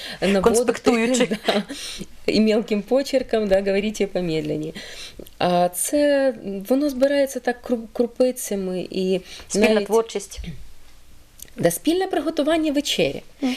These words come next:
Speaker 1: Якщо це малі діти, це, м, він може розставити тарілки. Старша дитина може порізати той салат.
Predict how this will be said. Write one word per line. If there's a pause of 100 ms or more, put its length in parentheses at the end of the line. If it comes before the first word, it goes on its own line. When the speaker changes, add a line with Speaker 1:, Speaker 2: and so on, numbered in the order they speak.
(100)
Speaker 1:
Якщо
це
малі
діти,
це,
м,
він
може
розставити
тарілки. (440)
Старша
дитина
може
порізати
той
салат.